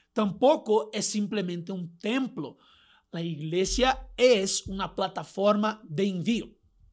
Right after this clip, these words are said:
Te quiero proponer algo, que muchas veces nosotros pensamos en la iglesia como un hospital. Y la iglesia, de cierta forma, es un hospital porque la gente viene,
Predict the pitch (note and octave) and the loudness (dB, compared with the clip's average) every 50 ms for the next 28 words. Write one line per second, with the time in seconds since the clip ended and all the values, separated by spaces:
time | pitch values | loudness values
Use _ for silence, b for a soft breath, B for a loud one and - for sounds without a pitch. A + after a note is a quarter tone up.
0 | _ _ _ _ _ - - G#3 - - B3+ B3 A#3+ B3+ - B3 - B3 - A#3 | _ _ _ _ _ -6 -4 -2 2 4 6 6 6 6 6 4 4 6 4 2
1 | A3 G#3 A3+ G#3+ G3 G3+ F#3+ D3 - - - - _ B B B B B B B | 2 4 4 4 4 4 4 2 -2 -10 -18 -20 _ B B B B B B B
2 | B B B - - A3+ A3+ A3+ A#3 G#3+ G#3 A#3+ D#4 F4+ F4 - D#4 D4 G3 F#3+ | B B B -4 0 2 2 2 2 2 2 2 0 0 4 6 6 6 6 6
3 | B3+ A#3+ G#3 - - E3+ D#3+ F#3 F3 - G#3 - A#3+ A3 - - A3+ G#3 F#3+ - | 4 4 4 2 -2 -4 -4 -4 -4 -4 -4 -4 -4 -4 -2 -2 -2 0 0 0
4 | - A#3 A#3 B3 A3 A3+ A3+ G#3+ F#3 D#3 D3+ F#3 G3 F#3 - D3+ C3+ D3+ - b | 0 0 0 0 0 0 0 0 0 -2 -2 -2 -2 -2 -2 -4 -8 -12 -16 b
5 | b b b b b b - - G#3+ G#3+ A3 A#3 A#3+ C4+ A#3+ B3 A#3+ A#3+ A#3+ A3+ | b b b b b b -2 2 2 4 4 2 0 0 -2 -2 0 0 2 2
6 | - - - A3+ - - - G#3 E3 - - _ _ _ _ _ _ _ _ _ | 2 2 0 -2 -2 2 2 2 2 0 -6 _ _ _ _ _ _ _ _ _
7 | _ _ _ _ _ _ _ - - D#4+ F4 F4 F4+ E4+ C4+ B3 B3+ C#4 C4+ - | _ _ _ _ _ _ _ 2 6 6 8 8 6 4 4 4 4 4 4 4
8 | B3+ A3+ A3+ A3 A3 G3+ G#3+ G3+ - - C4 C4+ C#4 C4+ C#4 A3+ - - A3+ A#3 | 4 4 2 2 2 0 -2 0 2 2 2 2 2 2 0 -2 -2 0 0 0
9 | A3 F#3 F3 F3 F#3 - _ - A#3+ C4+ B3 A#3 C#4 C4 B3+ - - C#4+ - - | 0 0 -2 -6 -10 -10 _ 2 4 6 6 4 2 0 0 -2 -2 -2 -2 0
10 | D#4 B3 D#3 F3+ E3 - - F#3 F3+ E3 F#3+ F#3 F3 A#3 A#3 A#3 A#3+ A#3 A#3 A#3 | 0 0 0 -4 -8 -6 -4 -6 -6 -6 -6 -6 -4 -2 0 2 2 2 0 -2
11 | A#3 - | -4 -6